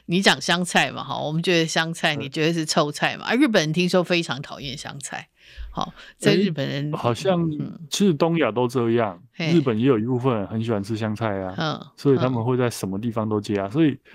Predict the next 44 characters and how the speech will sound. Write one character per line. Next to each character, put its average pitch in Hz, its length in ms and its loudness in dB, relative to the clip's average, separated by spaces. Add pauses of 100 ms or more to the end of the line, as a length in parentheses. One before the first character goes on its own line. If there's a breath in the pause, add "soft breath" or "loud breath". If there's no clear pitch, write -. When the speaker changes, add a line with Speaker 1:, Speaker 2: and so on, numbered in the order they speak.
(120 loud breath)
Speaker 2:
都 143 140 6
这 139 140 2
样， 123 200 0 (300 loud breath)
就 143 100 -8
是 131 320 2 (260 soft breath)
所 - 180 4
有 113 280 4 (280 soft breath)
会 - 140 6
吃 131 200 -4
香 120 220 -2
菜 120 180 0 (200)
文 104 220 -2
化 120 200 2
里 95 100 -6
面， 104 260 -6
其 135 100 -10
实 143 60 -4
还 120 140 -4
是 131 140 2
很 104 120 0
多 113 240 2
人 101 280 -8 (100)
会 127 260 2
有 95 180 -2
喜 - 240 -8
欢 113 260 0
跟 113 180 -4
不 120 80 0
喜 110 180 -4
欢 104 180 -6
Speaker 1:
嗯， 151 380 -2
嗯。 165 280 -2 (140)
Speaker 2:
之 117 120 -4
间 113 360 2
呐， 98 220 -6
就， 127 180 0
Speaker 1:
对。 123 240 -2 (520 soft breath)
Speaker 2:
呃， 101 360 -4
特 - 160 0
别 120 200 2
是 143 280 2 (760 soft breath)
植 123 320 2
物， 160 360 4
就 190 180 6